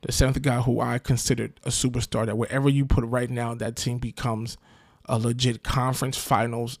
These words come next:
at least contender, if not finals, Kawhi Leonard. Bro, listen,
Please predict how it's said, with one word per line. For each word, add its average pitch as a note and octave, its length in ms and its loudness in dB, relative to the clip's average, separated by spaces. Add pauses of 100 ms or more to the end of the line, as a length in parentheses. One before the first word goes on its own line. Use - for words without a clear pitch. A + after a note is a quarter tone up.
(100)
at B2 220 -2
least C3 380 2
contender, A#2+ 640 0 (160)
if B2 180 -2
not C3 220 0
finals, D3+ 500 0 (260)
Kawhi A#2+ 260 0
Leonard. A2 180 -6 (1500)
Bro, C#3 340 6
listen, C3+ 440 4